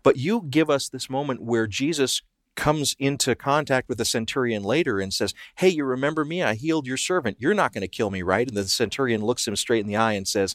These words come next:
"If I was ordered to do it, I would strike you down right here, right now. Almost how dare you even ask me that?"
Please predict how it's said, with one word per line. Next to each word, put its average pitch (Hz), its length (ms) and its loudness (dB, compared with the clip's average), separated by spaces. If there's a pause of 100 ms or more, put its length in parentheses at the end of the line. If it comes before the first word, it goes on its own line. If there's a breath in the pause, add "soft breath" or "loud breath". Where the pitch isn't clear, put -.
(100)
"If 123 160 4
I 139 120 4
was 139 240 -2
ordered 151 380 -4
to 127 60 -6
do 139 260 0
it, 123 60 2
I 117 100 0
would 107 160 -4
strike 131 300 -2
you 120 100 -4
down 120 260 0
right 113 220 2
here, 117 240 -2
right 110 240 2
now. 110 400 0
Almost 127 400 2
how 127 220 0
dare 120 400 2
you 104 260 -4
even 107 300 -4
ask 123 340 0
me 92 140 -4
that?" 87 260 -2